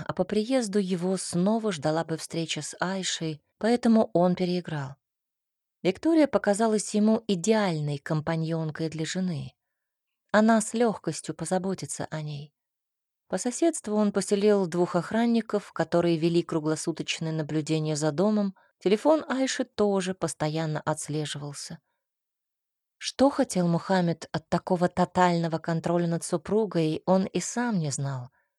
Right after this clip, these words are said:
Надо было раньше позаботиться об этом, а теперь уже бесполезно. О случившемся мужчина не сообщил никому из своих родных.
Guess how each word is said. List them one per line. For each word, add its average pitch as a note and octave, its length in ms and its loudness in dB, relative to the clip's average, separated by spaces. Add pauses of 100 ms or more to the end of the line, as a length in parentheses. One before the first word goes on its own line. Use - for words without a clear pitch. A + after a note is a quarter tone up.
(200)
Надо D3+ 240 4
было F#3 200 4
раньше E3+ 480 2
позаботиться D3 720 -2
об D3 140 -4
этом, C#3 320 -6 (380)
а D3 100 -6
теперь G3 260 0
уже C#3+ 160 0
бесполезно. A#2+ 720 -6 (1160)
О C#3+ 80 -2
случившемся A3+ 840 -2
мужчина G3+ 440 2
не F#3 140 4
сообщил F3+ 840 -2 (140)
никому G3+ 760 2
из - 160 -6
своих D3 380 -6
родных. D3+ 640 -10